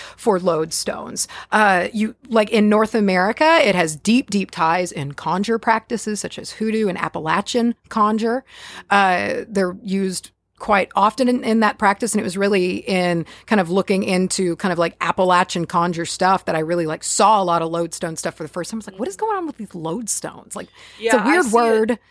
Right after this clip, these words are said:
Speaker 2: in
Speaker 1: you
Speaker 2: a
Speaker 1: know?
Speaker 2: lot of, in a lot of books about, like, Appalachian, uh,
Speaker 1: Yeah.
Speaker 2: folklore, magic and stuff like that, especially in the using it to feed something.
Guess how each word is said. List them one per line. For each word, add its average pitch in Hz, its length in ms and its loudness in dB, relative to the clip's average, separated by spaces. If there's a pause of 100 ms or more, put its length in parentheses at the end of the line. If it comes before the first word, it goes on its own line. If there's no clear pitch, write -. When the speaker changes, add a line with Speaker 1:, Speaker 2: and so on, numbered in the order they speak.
(180)
Speaker 2:
in 233 160 0
Speaker 1:
you 240 80 6
Speaker 2:
a 226 40 4
Speaker 1:
know? 226 60 6
Speaker 2:
lot 208 320 4
of, 180 340 -2
in 185 140 -2
a 190 80 -4
lot 196 220 4
of 185 160 -4
books 180 300 -2
about, 165 340 -4
like, 170 160 -2
Appalachian, 160 760 -10 (200)
uh, 170 100 -6 (120)
Speaker 1:
Yeah. - 220 2 (340)
Speaker 2:
folklore, 175 520 -4
magic 165 280 -12
and 165 80 -20
stuff 170 200 -8
like 170 160 -12
that, 165 180 2
especially 214 480 0
in 180 100 -8
the 165 160 -12 (280)
using 214 360 0
it - 140 -4
to 220 120 -14
feed 180 600 -12
something. - 520 -12